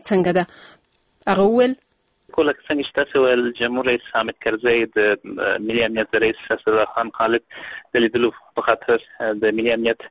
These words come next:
Speaker 2: روغتون ته تللی و. اه، هلته چې جمهور رئیس حامد کرزی ورسېدی، اه، ښاغلی خالد، اه، تر عملیات لاندې و،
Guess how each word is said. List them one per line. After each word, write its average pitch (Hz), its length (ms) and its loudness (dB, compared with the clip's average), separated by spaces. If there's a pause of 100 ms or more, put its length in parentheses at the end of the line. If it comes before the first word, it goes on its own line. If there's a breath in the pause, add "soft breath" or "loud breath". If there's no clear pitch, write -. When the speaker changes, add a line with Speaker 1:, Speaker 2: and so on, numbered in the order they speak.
(420 loud breath)
Speaker 2:
روغتون 127 300 0
ته 127 100 0
تللی 127 320 2
و. 127 120 2
اه، 107 520 0 (200)
هلته 107 360 0
چې 110 360 0 (140)
جمهور 113 260 0
رئیس 107 160 0
حامد 107 140 -2
کرزی 113 240 0
ورسېدی، 117 400 0 (480 loud breath)
اه، 107 300 0
ښاغلی 107 500 0 (100)
خالد، 110 260 0 (120)
اه، 104 260 2 (160)
تر 107 440 0
عملیات 110 320 0
لاندې 120 300 0
و، 120 80 4